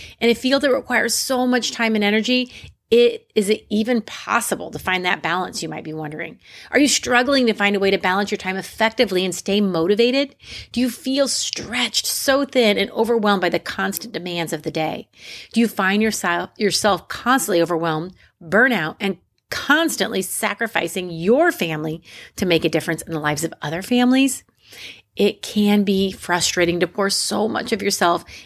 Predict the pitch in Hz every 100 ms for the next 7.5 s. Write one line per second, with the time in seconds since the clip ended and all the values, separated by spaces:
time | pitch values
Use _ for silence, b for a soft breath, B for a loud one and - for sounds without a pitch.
0 | - 226 214 202 - - 208 208 214 220
1 | 202 208 180 175 180 - 214 208 - 220
2 | 214 196 165 - 226 226 233 - - 185
3 | 180 165 160 180 - 208 _ B B B
4 | 233 - 254 240 247 226 180 165 180 226
5 | - 220 220 214 214 214 - 202 196 185
6 | 175 156 - 180 196 _ B B - 208
7 | 277 285 233 180